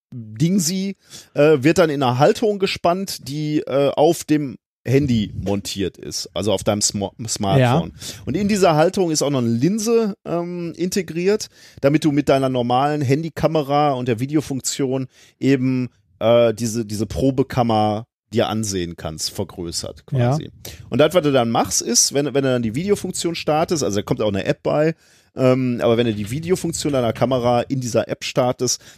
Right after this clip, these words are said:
Speaker 1: dann werden die Spermien als kleine Pünktchen aufgenommen.
Speaker 2: Ah, okay, ja.
Speaker 1: Und dann ist es halt, äh,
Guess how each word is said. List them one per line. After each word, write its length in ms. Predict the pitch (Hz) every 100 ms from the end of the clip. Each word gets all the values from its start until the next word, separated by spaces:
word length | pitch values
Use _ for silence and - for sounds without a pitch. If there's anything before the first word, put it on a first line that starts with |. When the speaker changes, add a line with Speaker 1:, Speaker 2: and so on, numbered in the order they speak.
| _
Speaker 1:
dann 340 | 123 160 170
werden 300 | 120 127 139
die 80 | 131
Spermien 480 | 104 - 120 131 127
als 200 | 73 -
kleine 260 | - 113 120
Pünktchen 500 | - 113 107 - 101
aufgenommen. 440 | 78 87 - 117
Speaker 2:
Ah, 540 | 127 151 143 107 101 120
okay, 300 | 135 - 147
ja. 260 | 117 123 196 - - - - -
Speaker 1:
Und 160 | 139 139
dann 140 | 202
ist 160 | 269 220
es 160 | 196
halt, 340 | 170 165 - -
äh, 260 | 131 135